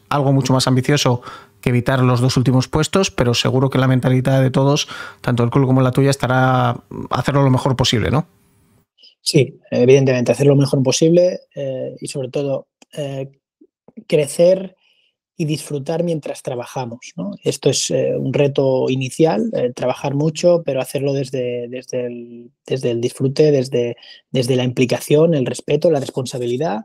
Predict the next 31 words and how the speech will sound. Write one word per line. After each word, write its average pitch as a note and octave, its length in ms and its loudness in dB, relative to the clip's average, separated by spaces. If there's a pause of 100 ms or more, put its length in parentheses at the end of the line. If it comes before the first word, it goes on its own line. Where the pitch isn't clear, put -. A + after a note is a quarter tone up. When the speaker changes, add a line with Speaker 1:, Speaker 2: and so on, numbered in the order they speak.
(600)
Speaker 2:
pero C3+ 380 0
disfrutando C3+ 600 -6
siempre D#3+ 560 2
y C3 180 -6
a B2 80 -14
la, B2+ 220 -14
y B2+ 80 -20
a - 40 -20
la B2 80 -18
vez C3 160 -20
haciendo C#3 300 -12
crecer - 260 -12
este - 180 -12
proyecto. B2+ 500 -8 (340)
Speaker 1:
Ujú. D#3 100 0
Speaker 2:
Eh, C3+ 320 0
un E3 140 4
número, D#3+ 340 2
pues - 220 -8
no B2+ 100 -8
te C#3 80 -2
lo C3 60 0
puedo B2 180 -2
decir, B2 320 -4
no A#2+ 80 -6
sé, A#2+ 460 -8
no A#2+ 120 -6
sé - 160 -6
qué A#2+ 120 -6
número. B2 320 0
Evidentemente, C3+ 800 -2